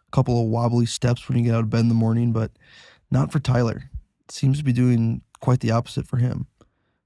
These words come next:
Swimming longer, biking faster, running farther. I don't know what it is about this kid, but there's something about him. And to top it off, he can dance. He is a grade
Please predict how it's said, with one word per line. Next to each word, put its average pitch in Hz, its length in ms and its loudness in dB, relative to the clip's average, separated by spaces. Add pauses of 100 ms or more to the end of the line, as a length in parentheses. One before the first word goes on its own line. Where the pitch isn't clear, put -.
(100)
Swimming 135 460 4
longer, 120 580 0 (240)
biking 127 300 2
faster, 123 680 0
running 135 260 2
farther. 131 600 2 (800)
I - 60 -2
don't 165 80 2
know 175 60 2
what 160 120 2
it 127 100 0
is 131 100 2
about 98 180 -6
this - 180 -10
kid, - 260 -4
but - 160 -10 (480)
there's 135 140 -2
something 147 240 0
about 120 260 0
him. - 140 -12 (380)
And 127 120 6
to - 80 -12
top 143 260 4
it 135 80 0
off, 135 420 0 (640)
he 131 480 2 (180)
can 113 260 4
dance. - 600 0 (560)
He 131 220 4
is 127 160 4
a 110 180 4
grade 117 800 2